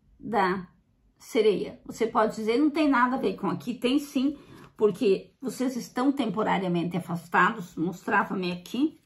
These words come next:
né? Ou a pessoa tá diferente, alguma coisa não tá legal.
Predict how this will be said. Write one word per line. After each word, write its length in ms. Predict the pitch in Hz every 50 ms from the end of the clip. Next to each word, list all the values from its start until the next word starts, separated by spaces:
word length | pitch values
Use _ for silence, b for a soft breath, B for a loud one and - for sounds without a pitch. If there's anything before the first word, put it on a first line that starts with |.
| _ _ _ _ _ _ _ _ _ _
né? 360 | - 196 - - 330 320 B B B B B B B B B B B B B
Ou 280 | - - 220 233 233 247
a 60 | 262
pessoa 360 | 254 240 240 - - 240 214
tá 160 | 220 262 220
diferente, 880 | 202 - - - - 220 185 185 190 202 220 240 254 254 254 - - 220
alguma 300 | 220 220 226 247 294 294
coisa 480 | - - 247 226 226 262 - - 226
não 180 | 220 233 240 240
tá 160 | - 233 262
legal. 680 | 277 262 202 180 208 208 233 240 247 180 - - _